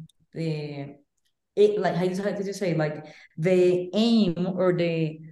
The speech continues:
the wanting to do it and to act. Pa-, Pauli and I were also very, like, actions oriented. So we don't like ideas to stay in ideas. So we're gonna do, like, a more sustainable packaging. Okay, let's do this.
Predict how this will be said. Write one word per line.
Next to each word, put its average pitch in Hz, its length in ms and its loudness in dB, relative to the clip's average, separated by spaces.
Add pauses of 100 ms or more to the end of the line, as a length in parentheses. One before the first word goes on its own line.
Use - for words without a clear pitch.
(120)
the 180 100 6
wanting 214 520 6
to 175 200 -4
do 165 340 -4
it 156 240 2
and 175 440 -4
to 180 380 2
act. 202 440 0
Pa-, 202 120 2
Pauli 208 260 4
and 220 100 0
I 190 140 0
were 190 340 0
also 190 300 -4 (100)
very, 190 640 -2 (720)
like, 156 420 -6 (640)
actions 202 520 0
oriented. 160 640 2
So 160 500 0
we 190 100 2
don't 196 160 -6
like 196 200 0
ideas 185 320 0
to 175 100 -10
stay 175 160 -6
in 165 80 4
ideas. 147 480 0
So 156 320 -2 (220)
we're 175 160 2
gonna 185 180 0
do, 180 260 0
like, 175 240 0
a 156 320 0
more 165 140 -2
sustainable 180 460 0
packaging. 156 460 2
Okay, 160 200 0
let's 147 240 0
do 175 180 6
this. 143 220 2